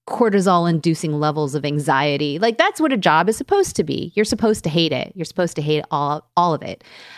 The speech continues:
And I felt guilty about potentially adopting a career that made me happy, that made me feel, like, motivated and excited every day. Like,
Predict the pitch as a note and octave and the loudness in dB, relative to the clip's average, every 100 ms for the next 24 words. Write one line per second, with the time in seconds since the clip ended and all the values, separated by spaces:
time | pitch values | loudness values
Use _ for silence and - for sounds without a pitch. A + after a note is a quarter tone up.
0 | - - G3+ G3 G3 F#3+ _ _ C4 B3 | -8 0 4 4 4 0 _ _ 0 0
1 | - E4+ B3 - - E3 A#3+ D#4 B3 - | 0 0 0 -12 -2 0 0 0 -4 -4
2 | - _ _ _ _ - E3 F3 E3+ D#3+ | -12 _ _ _ _ -4 2 4 4 2
3 | _ - F#3+ - F#3 G3+ G#3 F#3 E3+ E3 | _ -4 -2 2 0 0 0 2 2 0
4 | E3+ _ _ _ - D#3+ - E3 E3 - | -2 _ _ _ -4 -4 0 0 0 -2
5 | G3 F3 - F3 D#3 G#3 G3 E3 E3+ E3+ | 0 0 -2 0 2 2 2 2 0 -2
6 | - D#3 G#3+ A#3 G3 D#3 - - B3 D4 | -2 2 2 4 0 0 -8 -4 -4 -4
7 | - D#3 - - _ _ _ - F3 F#3 | -8 -8 -10 -14 _ _ _ -4 2 4
8 | A#3+ B3 A3 - A3 A3 G#3 G3+ F#3 F3+ | 4 4 2 2 2 4 4 4 2 0
9 | F#3 F3 E3+ F3 F3 A3 C#4+ G3 D#3 C#3+ | 0 0 0 2 4 4 4 2 2 0
10 | C#3 C#3+ C#3+ F3 E3+ D#3 - - F3+ C#4 | 0 0 0 0 0 -2 -6 -4 0 4
11 | C4+ F3 D3 D#3 D#3 D3 A2 A2 G3 F#3 | 4 2 -2 -4 -6 -4 -4 -4 -4 -4
12 | - | -6